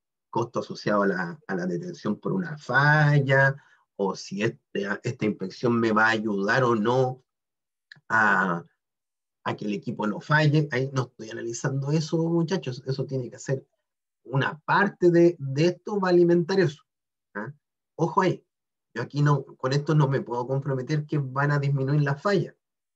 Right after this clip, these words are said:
¿ah? Estoy, estoy haciendo solamente el cálculo económico asociado a lo que me va a costar hacer estas intervenciones, ¿ah? Porque a lo mejor alguien me puede decir, "Profe, si en vez de hacer esta in-,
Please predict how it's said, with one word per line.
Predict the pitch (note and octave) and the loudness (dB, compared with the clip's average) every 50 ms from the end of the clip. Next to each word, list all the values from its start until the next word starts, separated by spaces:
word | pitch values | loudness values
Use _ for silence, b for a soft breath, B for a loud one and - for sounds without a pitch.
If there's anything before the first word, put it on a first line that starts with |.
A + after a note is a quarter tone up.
| _ _ - | _ _ -16
¿ah? | - G#2 A#2+ C#3 - _ _ _ _ _ _ _ _ _ _ _ | -14 -12 -12 -14 -14 _ _ _ _ _ _ _ _ _ _ _
Estoy, | _ - A#2+ B2 | _ -4 -4 -4
estoy | A#2+ - - A#2+ A2+ | -4 -4 -6 -6 -6
haciendo | A2 - - G2+ G2+ | -4 -6 -8 -8 -8
solamente | - - A#2 B2+ C3 B2+ C3 - | -8 -8 -6 -4 -6 -6 -4 -6
el | A#2+ A#2 A2+ - _ | -6 -6 -6 -8 _
cálculo | - A#2 B2 A#2+ - - C3+ B2+ | -6 -6 -6 -6 -6 -6 -4 -4
económico | B2+ - C#3+ D#3 D#3 C3+ B2 A#2+ B2 C3 C3 C#3+ D#3 E3+ b b b b b b b b _ | -2 0 0 0 2 0 0 -2 -6 -8 -6 -6 -6 -6 b b b b b b b b _
asociado | G#2+ G#2+ - - - - - - - A#2+ A#2 A2+ A#2 B2 B2+ C3+ D#3+ D3+ b b b b b b b _ _ | -10 -10 -10 -14 -20 -20 -20 -12 -6 -2 0 0 2 2 0 0 -2 -4 b b b b b b b _ _
a | - G#2 G#2 | -4 -2 -2
lo | G2 G2 F#2+ - | -2 -2 -4 -4
que | - F#2+ | -4 -4
me | G2 F#2+ F2+ | -4 -4 -4
va | F2+ G#2 G#2+ | -2 -4 -4
a | G#2 | -4
costar | - - F#2+ E2+ - _ _ _ D3+ E3+ G3+ G#3 | -4 -8 -10 -10 -10 _ _ _ -2 0 0 0
hacer | F#3 F3 - - F3 | -2 -2 0 2 2
estas | F3 D#3+ D#3+ - E3+ D#3+ - F#3 | 2 2 0 -4 -6 -4 -4 -2
intervenciones, | F3+ F3+ D#3+ D#3 E3+ E3+ E3 D#3+ E3+ E3+ E3+ E3 - A#3 G#3 E3 - - - _ _ _ _ _ _ _ _ _ | -2 -2 0 0 0 0 2 2 2 0 -2 -2 -2 0 0 0 0 -4 -10 _ _ _ _ _ _ _ _ _
¿ah? | - F3+ G2+ B2 D3+ D3+ _ _ _ _ _ _ _ _ _ _ _ _ _ _ _ _ _ _ _ _ _ _ _ _ _ _ _ _ _ _ _ _ _ _ _ _ _ _ _ _ _ _ _ _ _ _ _ _ _ b b b b b _ _ | -14 -12 -12 -12 -12 -14 _ _ _ _ _ _ _ _ _ _ _ _ _ _ _ _ _ _ _ _ _ _ _ _ _ _ _ _ _ _ _ _ _ _ _ _ _ _ _ _ _ _ _ _ _ _ _ _ _ b b b b b _ _
Porque | G#2 G2+ G#2 | -8 -6 -4
a | G#2 | -4
lo | G#2 | -4
mejor | F#2+ - B2 A2+ | -4 -4 -4 -2
alguien | A2+ A2+ A2 | 0 0 -2
me | G2+ G2 | -2 -4
puede | G#2+ A2+ | -6 -6
decir, | - A#2+ G2+ - | -6 -6 -6 -6
"Profe, | - - B2+ C#3+ E3 D3 | -8 -10 -6 -4 -4 -4
si | C#3 - C3 | -4 -4 -6
en | A2+ G#2 G2 | -8 -6 -6
vez | G#2+ A#2+ A#2+ A2 | -6 -6 -6 -8
de | G#2 | -10
hacer | G2+ - - A2 A2 | -10 -10 -10 -8 -8
esta | A#2 A#2 - A#2 | -8 -8 -8 -8
in-, | G#2+ G2+ G2 | -8 -8 -10